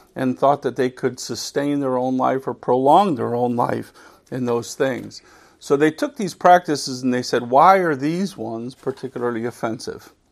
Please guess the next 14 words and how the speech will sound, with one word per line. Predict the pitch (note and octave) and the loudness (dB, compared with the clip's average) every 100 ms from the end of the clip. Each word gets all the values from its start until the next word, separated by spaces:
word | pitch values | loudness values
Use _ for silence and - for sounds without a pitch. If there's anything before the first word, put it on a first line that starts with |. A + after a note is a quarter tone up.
| _ | _
That's | - B2+ | -8 -6
kind | - A#2+ | -4 -4
of | A#2 | -4
what | A2+ - | -6 -6
Dave's | A#2 A2+ G#2+ - - _ | -8 -8 -10 -18 -20 _
question | - C#3 C3+ - F2 | -2 -2 -2 -10 -12
was. | G#2+ - - - - - - - | -14 -14 -20 -20 -20 -20 -20 -4
So | - D#3 D3 - | 8 10 10 8
I | D#3+ | 10
looked | D#3+ D#3 | 10 6
a | C#3+ | 2
little | B2 A2+ | 2 2
bit. | A2 G2 | 0 2
So, | - D#3+ D#3 | 10 10 10